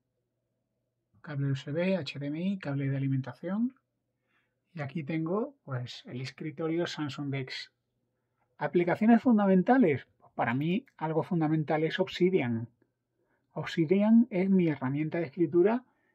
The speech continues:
Y, y una cosa que es alucinante es que Obsidian en Android es igual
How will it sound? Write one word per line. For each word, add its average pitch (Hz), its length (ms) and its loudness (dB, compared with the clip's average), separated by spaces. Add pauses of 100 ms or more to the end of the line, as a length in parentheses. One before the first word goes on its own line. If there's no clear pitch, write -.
(200)
Y, 190 380 0
y 156 160 -2
una 185 220 0
cosa 202 260 -2
que 170 100 -4
es 165 120 -8
alucinante 170 760 -2
es - 120 -20
que - 240 -4
Obsidian 185 920 -2 (340)
en 160 160 -6
Android 170 520 -2 (100)
es 190 400 -4
igual 160 760 -2